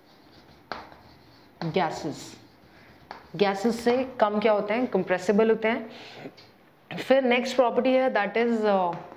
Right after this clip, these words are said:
evaporation। Evaporation liquids में आप लोगों ने, आप लोगों को पता है evaporation, हम कपड़े सुखाते हैं, dry हो जाते हैं वो,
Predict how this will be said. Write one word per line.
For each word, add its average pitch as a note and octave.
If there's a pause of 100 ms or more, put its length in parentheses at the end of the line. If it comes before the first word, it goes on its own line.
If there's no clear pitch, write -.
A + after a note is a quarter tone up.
(260)
evaporation। A#3 (420)
Evaporation B3+
liquids A3+
में A#3
आप G3
लोगों G#3
ने, G#3
आप F#3
लोगों G3
को G3+
पता F#3
है A#3
evaporation, A3 (340)
हम F#3+
कपड़े G3
सुखाते G3
हैं, G#3+
dry F3
हो G3
जाते G3
हैं G#3
वो, G#3